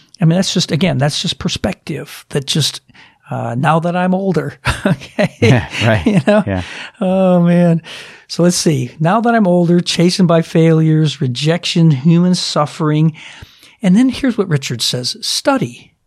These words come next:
Speaker 2: Mm-hmm.
Speaker 1: Wow. He admits that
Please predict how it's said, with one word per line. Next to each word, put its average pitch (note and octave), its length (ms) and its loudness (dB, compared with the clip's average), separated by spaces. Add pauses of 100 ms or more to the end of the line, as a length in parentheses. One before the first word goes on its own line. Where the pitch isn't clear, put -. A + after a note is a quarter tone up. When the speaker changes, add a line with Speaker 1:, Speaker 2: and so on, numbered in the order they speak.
(340)
Speaker 2:
Mm-hmm. B2 260 2 (520)
Speaker 1:
Wow. G3 520 -8 (380)
He F3 260 0
admits E3+ 420 0
that E3 180 -6